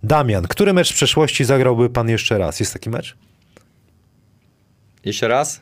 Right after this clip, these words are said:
Speaker 1: Który mecz z przeszłości zagrałbyś jeszcze raz?
Speaker 2: Ten chyba,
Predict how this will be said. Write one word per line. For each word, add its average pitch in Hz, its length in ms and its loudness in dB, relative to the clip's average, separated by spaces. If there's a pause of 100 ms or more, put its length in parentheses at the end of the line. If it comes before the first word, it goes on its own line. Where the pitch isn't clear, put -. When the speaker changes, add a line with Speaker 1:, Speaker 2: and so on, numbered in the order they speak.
(120)
Speaker 1:
Który 151 320 0
mecz 131 300 0
z - 120 -2
przeszłości 117 720 -2
zagrałbyś 120 560 0
jeszcze 107 280 -2
raz? 82 280 -8 (560)
Speaker 2:
Ten 147 180 -4
chyba, 120 520 0